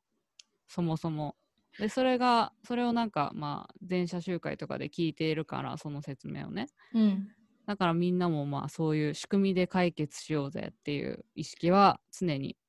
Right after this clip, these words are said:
Speaker 1: ありますね、多分。
Speaker 2: あ、いいね。あとなんか理念か、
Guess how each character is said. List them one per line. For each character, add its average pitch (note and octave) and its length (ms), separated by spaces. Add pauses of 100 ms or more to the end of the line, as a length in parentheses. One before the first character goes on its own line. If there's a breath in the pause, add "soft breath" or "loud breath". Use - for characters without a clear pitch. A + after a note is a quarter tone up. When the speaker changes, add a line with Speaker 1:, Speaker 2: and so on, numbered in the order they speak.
(120)
Speaker 1:
あ D#3+ 120
り D3 120
ま C#3+ 160
す - 120
ね、 - 200 (240)
多 C#3+ 100
分。 - 240 (440)
Speaker 2:
あ、 G3+ 140
い A#3+ 200
い C4+ 40
ね。 A3 60
あ A#3 100
と B3 120
な D#4 140
ん A4+ 40
か G#3+ 220
理 B3+ 180
念 F#4 240
か、 - 640